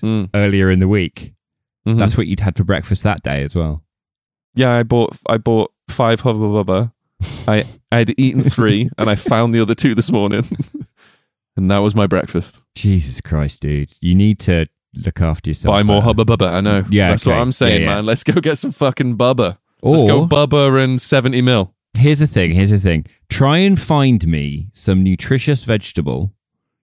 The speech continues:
Speaker 2: that
Speaker 1: Mm.
Speaker 2: tastes nice when you eat it alongside a Hubba Bubba. Do it in the name of science. That way you're getting your vitamins and Hubba Bubba.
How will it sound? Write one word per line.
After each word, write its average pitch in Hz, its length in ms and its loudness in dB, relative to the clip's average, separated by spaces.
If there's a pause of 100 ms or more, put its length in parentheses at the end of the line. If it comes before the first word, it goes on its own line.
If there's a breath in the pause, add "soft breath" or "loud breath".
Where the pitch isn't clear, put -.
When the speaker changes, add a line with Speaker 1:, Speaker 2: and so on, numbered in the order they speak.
(160)
Speaker 2:
that - 100 -4
Speaker 1:
Mm. 110 160 -4
Speaker 2:
tastes - 460 -2
nice 110 560 0
when 98 160 0
you 95 180 -2
eat 117 320 -4
it - 260 -8 (160)
alongside 95 680 0
a 82 80 -4
Hubba 82 260 -2
Bubba. 73 360 -4 (680)
Do 131 120 2
it 143 80 2
in 160 80 2
the 156 80 4
name 147 160 2
of 135 80 2
science. - 560 -4 (220)
That 131 140 0
way 131 120 2
you're 139 200 4
getting 160 220 0
your 147 120 4
vitamins 98 580 0 (340)
and 131 260 0
Hubba 117 300 -4
Bubba. 110 200 -6